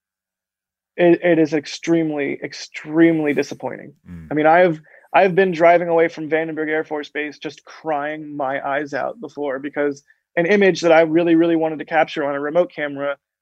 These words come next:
Speaker 1: just didn't work out for whatever reason. Um, so, so yeah, it's extremely ner-, you know, it's extremely nerve-wracking
Speaker 2: Mm.
Speaker 1: because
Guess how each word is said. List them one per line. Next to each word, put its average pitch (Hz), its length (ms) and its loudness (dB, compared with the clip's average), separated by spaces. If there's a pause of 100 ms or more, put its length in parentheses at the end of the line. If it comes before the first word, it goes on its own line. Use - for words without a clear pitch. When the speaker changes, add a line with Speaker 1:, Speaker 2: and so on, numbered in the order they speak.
Speaker 1:
just 160 180 -4
didn't 165 260 -2
work 160 220 -2
out 151 280 2
for 131 140 -8
whatever 120 320 -10
reason. 131 440 -16 (460)
Um, 131 560 -4
so, 139 560 2 (560)
so 151 220 0
yeah, 151 240 4
it's 151 180 -4
extremely 196 560 -2
ner-, 185 260 -4
you 190 140 -2
know, 185 60 -8
it's 170 120 -10
extremely 175 440 -8
nerve-wracking 143 640 -10
Speaker 2:
Mm. - 160 -20
Speaker 1:
because 135 500 -6